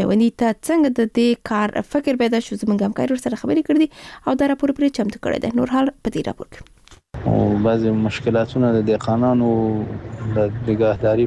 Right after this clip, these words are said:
Speaker 2: په اړه او د مالونو جنسونه به ترکاري میوه‌جات به راوتل، بازارونه به کله خراب و کله به ښه و. په دې اړه هم په ذهن کې هغه پیدا شو چې موږ باید یو سړه خونه جوړه کړو،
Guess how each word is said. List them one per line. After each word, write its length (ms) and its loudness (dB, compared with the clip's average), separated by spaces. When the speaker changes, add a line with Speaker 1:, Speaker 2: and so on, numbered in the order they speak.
Speaker 2:
په 140 2
اړه 160 2
او 160 2
د 100 0
مالونو 460 0
جنسونه 500 0
به 240 0
ترکاري 480 0
میوه‌جات 500 0
به 100 2
راوتل، 380 2
بازارونه 500 2
به 140 2
کله 260 2
خراب 360 0
و 140 -2
کله 240 0
به 140 -2
ښه 160 -2
و. 80 0
په 140 0
دې 160 2
اړه 140 2
هم 140 2
په 400 0
ذهن 200 2
کې 120 0
هغه 260 -2
پیدا 340 2
شو 140 -4
چې 260 -2
موږ 120 2
باید 220 2
یو 80 2
سړه 320 0
خونه 300 2
جوړه 280 2
کړو، 140 -2